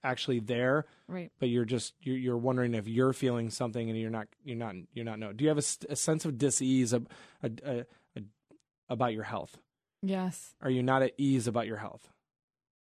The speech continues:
Speaker 1: Notice the word I use there, dis-ease about your health.
Speaker 2: Yeah.
Speaker 1: That
Speaker 2: Yeah.
Speaker 1: might mean you're not healing well if you're in a state of dis-ease or
Speaker 2: <laughs>
Speaker 1: disease.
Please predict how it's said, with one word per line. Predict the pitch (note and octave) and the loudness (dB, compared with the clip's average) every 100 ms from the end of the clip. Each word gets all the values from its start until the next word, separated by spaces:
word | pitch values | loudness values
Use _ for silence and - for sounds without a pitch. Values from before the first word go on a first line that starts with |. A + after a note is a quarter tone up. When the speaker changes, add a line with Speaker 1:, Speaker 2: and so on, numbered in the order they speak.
| - | -8
Speaker 1:
Notice | C3 B2 - | -4 -4 0
the | |
word | B2 A#2 | 2 4
I | |
use | G#2+ F#2 | 2 -2
there, | - G#2 | -8 -6
dis-ease | B2+ A2+ - A#2 G#2 F#2 - | -2 -2 -4 -4 -4 -6 -8
about | A2+ - - | -8 -8 -8
your | F#2+ | -10
health. | G#2+ - - _ _ _ _ | -10 -12 -20 _ _ _ _
Speaker 2:
Yeah. | F#3 D#3 E3+ _ - | -6 -4 -6 _ -6
Speaker 1:
That | B2+ | -2
Speaker 2:
Yeah. | C3 | 0
Speaker 1:
might | B2+ | 0
mean | B2 B2 | 0 -2
you're | A#2 | -2
not | A#2 G2+ | -4 -4
healing | A#2 G#2+ | -4 -2
well | G#2 | -4
if | G2 | -6
you're | A2+ | -6
in | G#2 | -6
a | G2 | -6
state | - G2+ | -4 -4
of | G2 F2+ | -4 -6
dis-ease | A#2 A2 - G2+ F#2 F2 - - _ _ _ | -4 -4 -4 -6 -4 -8 -12 -18 _ _ _
or | A#2 | -6
Speaker 2:
<laughs> | |
Speaker 1:
disease. | F#2+ G#2 G2+ A2 F#2 E2+ | -4 -4 -2 -2 -2 -6